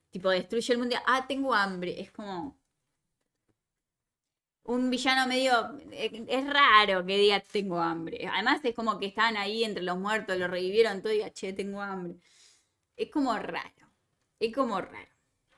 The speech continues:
Porque además le dice, "Che, llévame con tu líder, tengo hambre". Es como, "Aliméntame". ¿Se acuerdan de ese dibujito? "Borg, aliméntame".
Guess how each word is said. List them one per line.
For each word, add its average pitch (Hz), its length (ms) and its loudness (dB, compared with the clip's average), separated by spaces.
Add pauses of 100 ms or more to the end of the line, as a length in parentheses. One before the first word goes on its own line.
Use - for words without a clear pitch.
(280)
Porque 208 200 0
además 226 200 4
le 262 60 4
dice, 247 200 0
"Che, 233 160 0
llévame 240 320 -2
con 220 180 -4
tu 202 80 -2
líder, 185 360 0
tengo 196 280 -4
hambre". 190 480 -4
Es 214 80 -10
como, 240 500 -8 (100)
"Aliméntame". 175 1000 -6 (120)
¿Se - 120 -10
acuerdan 226 280 -4
de 202 80 -4
ese 196 160 -8
dibujito? 175 680 -10 (360)
"Borg, - 560 -8 (200)
aliméntame". 185 1080 -8